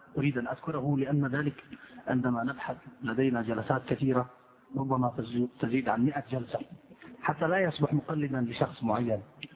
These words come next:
وهو يعلم أن مفهوم ابن حجر الهيثمي في بعض آيات القرآن يختلف عن مفهوم ابن تيمية، فهنالك فهم الإمام ابن تيمية،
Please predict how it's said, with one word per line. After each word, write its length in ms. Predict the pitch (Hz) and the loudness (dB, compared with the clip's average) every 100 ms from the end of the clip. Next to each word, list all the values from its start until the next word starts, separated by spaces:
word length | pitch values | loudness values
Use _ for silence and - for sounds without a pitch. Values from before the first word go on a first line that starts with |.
| - - - - - | -16 -16 -16 -18 -6
وهو 160 | 131 147 | -2 2
يعلم 380 | 170 127 131 131 - - - | 4 4 2 0 -8 -6 2
أن 200 | 170 156 | 4 4
مفهوم 440 | 147 - 156 123 - - - _ _ - | 2 2 2 2 -2 -14 -20 _ _ -2
ابن 160 | 160 156 | 0 2
حجر 260 | 202 151 | 0 0
الهيثمي 400 | 151 151 135 127 | 2 2 2 2
في 120 | 120 | 2
بعض 240 | 131 156 143 | 2 0 0
آيات 260 | 151 135 | 0 0
القرآن 420 | 123 - - 113 117 - - - | -2 -6 -4 -4 -4 -10 -20 -6
يختلف 540 | - - 135 123 127 - | -4 -2 -2 -2 0 0
عن 160 | 131 127 - 147 | 0 0 -4 -4
مفهوم 280 | 117 135 | -2 -2
ابن 120 | 135 147 | -2 0
تيمية، 300 | 175 147 147 - - - - - - | 2 0 0 -8 -20 -20 -20 -8 0
فهنالك 440 | 135 139 165 135 | 4 6 4 2
فهم 280 | - 160 127 | 0 0 2
الإمام 260 | 120 127 143 | 0 0 -2
ابن 100 | 123 | -2
تيمية، 360 | 147 120 117 | 0 2 0